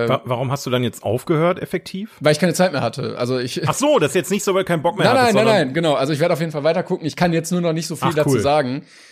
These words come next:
Speaker 2: Ähm,
Speaker 1: Ja.
Speaker 2: aber ja, w-, leider war die Podcast-Aufnahme dann schon heute, sonst hätte ich dir ein bisschen mehr darüber sagen können. Aber es sieht gut aus.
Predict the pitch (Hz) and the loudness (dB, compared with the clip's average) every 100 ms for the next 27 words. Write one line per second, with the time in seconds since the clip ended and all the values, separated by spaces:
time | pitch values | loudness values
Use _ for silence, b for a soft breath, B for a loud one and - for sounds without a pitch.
0 | B B - 120 117 101 131 - _ 117 | B B -2 0 2 0 -6 -14 _ -2
1 | 120 120 120 117 - 117 120 117 - - | 2 4 4 2 -2 -2 -2 -4 -12 -20
2 | _ _ 214 _ _ - 151 165 139 123 | _ _ -20 _ _ 0 4 4 2 -2
3 | 120 123 _ - 131 123 156 151 131 - | -16 -20 _ -4 -2 -2 -4 -4 -4 -2
4 | 131 127 123 123 117 139 143 175 165 95 | -2 0 -2 -2 2 2 4 2 0 -6
5 | 127 127 135 135 127 135 123 120 120 113 | -4 -2 -2 -4 -4 0 0 0 -2 -6
6 | 123 107 98 92 92 90 92 - 101 - | -4 -4 -4 -6 -8 -10 -12 -10 -6 0
7 | 185 233 196 170 202 139 180 294 - | 2 0 -2 -2 2 2 2 0 -6